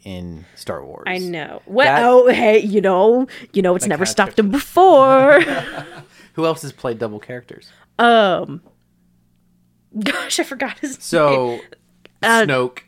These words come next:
Speaker 2: yeah, Snoke and Kino Loy.
Speaker 1: Yeah,
Speaker 2: What's
Speaker 1: except
Speaker 2: his
Speaker 1: you don't
Speaker 2: face?
Speaker 1: see his face as Snoke. So.
Speaker 2: I think they can get away with it.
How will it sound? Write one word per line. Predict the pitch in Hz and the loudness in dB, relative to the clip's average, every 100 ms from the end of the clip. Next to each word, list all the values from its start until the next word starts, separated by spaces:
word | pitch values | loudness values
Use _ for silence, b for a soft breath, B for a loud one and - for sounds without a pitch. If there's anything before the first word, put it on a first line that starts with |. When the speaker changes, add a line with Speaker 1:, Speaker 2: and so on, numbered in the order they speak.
| _ | _
Speaker 2:
yeah, | 214 240 | -2 -2
Snoke | 175 - 226 220 | -2 -4 -4 -4
and | 214 - | -6 -6
Kino | 220 196 | -4 -2
Loy. | 180 156 147 | -2 -4 -8
Speaker 1:
Yeah, | 147 156 | -2 0
Speaker 2:
What's | 147 180 | 0 -4
Speaker 1:
except | 170 | -6
Speaker 2:
his | |
Speaker 1:
you | 151 | -4
don't | 165 | -6
Speaker 2:
face? | - | -6
Speaker 1:
see | - - 170 147 | -10 -6 -4 -2
his | 147 139 | -2 -4
face | - _ - 156 147 123 127 | -10 _ -2 0 0 -4 -12
as | 117 120 113 110 104 | -6 -4 -2 -4 -8
Snoke. | - - 143 120 98 _ | -12 -14 -6 -6 -6 _
So. | - - | -14 -6
Speaker 2:
I | 196 208 202 185 | -4 -2 -4 -8
think | 175 147 | -12 -18
they | - | -20
can | - | -20
get | - | -20
away | - - | -20 -20
with | - - - 143 | -20 -20 -16 -8
it. | 220 | -8